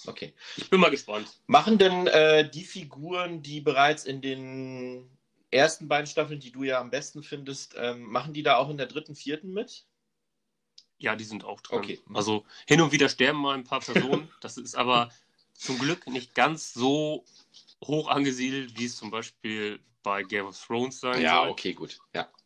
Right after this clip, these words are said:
Speaker 2: Aber doch, das, also die Hauptcharaktere bleiben alle da.
Speaker 1: Mhm.
Speaker 2: So ein paar Kontroversen sind dabei, wo man sich denkt, okay,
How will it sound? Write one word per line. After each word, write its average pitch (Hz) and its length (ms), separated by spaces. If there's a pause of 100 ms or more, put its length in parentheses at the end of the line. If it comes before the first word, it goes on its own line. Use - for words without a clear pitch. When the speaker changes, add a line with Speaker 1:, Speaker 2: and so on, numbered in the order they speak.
(440)
Speaker 2:
Aber 104 240
doch, 104 200
das, - 280
also 113 140
die 113 100
Hauptcharaktere 123 640
bleiben 107 280
alle 95 160
da. 101 220
Speaker 1:
Mhm. 127 300 (1000)
Speaker 2:
So - 120
ein 104 60
paar 123 180
Kontroversen 123 540
sind 117 120
dabei, 113 240
wo 113 60
man 110 140
sich 98 120
denkt, 104 200
okay, 117 400